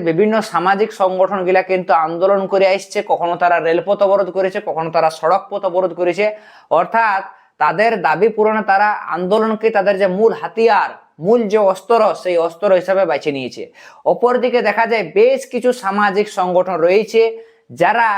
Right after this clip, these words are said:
এই কুর্মীদের দাবি পূরণের জন্য কিন্তু তারা আইনকে কিন্তু একটা বড় হাতিয়ার, সেই বড় হাতিয়ার হিসেবে বেছে নিয়েছে। যাদের মধ্যে একটা বড় সংগঠন ছিল, সেই সংগঠনটা, সংগঠন রয়েছে, সেই সংগঠনটার নাম কি? অ্যাবরিজিনাল কুর্মী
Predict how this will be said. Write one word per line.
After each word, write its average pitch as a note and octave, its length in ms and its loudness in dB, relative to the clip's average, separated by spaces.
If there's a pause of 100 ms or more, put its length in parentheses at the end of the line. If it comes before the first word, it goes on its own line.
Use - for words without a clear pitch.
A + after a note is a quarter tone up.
(440)
এই F#3+ 60 4 (140)
কুর্মীদের G#3 520 2 (180)
দাবি F3 300 0
পূরণের G#3 380 0
জন্য F#3 140 0 (160)
কিন্তু F3+ 280 -2
তারা F3 180 2 (520)
আইনকে A3 480 0 (120)
কিন্তু F#3+ 320 -6
একটা G3+ 140 -2 (140)
বড় G3 140 4 (140)
হাতিয়ার, F3+ 360 0 (160)
সেই F3 140 -2 (120)
বড় F3 140 4 (120)
হাতিয়ার E3+ 400 0
হিসেবে F3+ 320 0
বেছে D3 280 -2
নিয়েছে। E3 240 -2 (100)
যাদের F3 280 2
মধ্যে G#3 240 -2
একটা G#3+ 140 -2 (120)
বড় F#3 140 4 (200)
সংগঠন F#3+ 460 0 (240)
ছিল, D#3+ 140 -2 (480)
সেই E3 200 2
সংগঠনটা, F3 500 -2 (240)
সংগঠন F3 440 -2
রয়েছে, G#3+ 400 2 (380)
সেই E3+ 140 0 (100)
সংগঠনটার F3 720 0
নাম F3 100 0 (100)
কি? A3 80 0 (400)
অ্যাবরিজিনাল F3+ 600 2 (160)
কুর্মী E3+ 320 2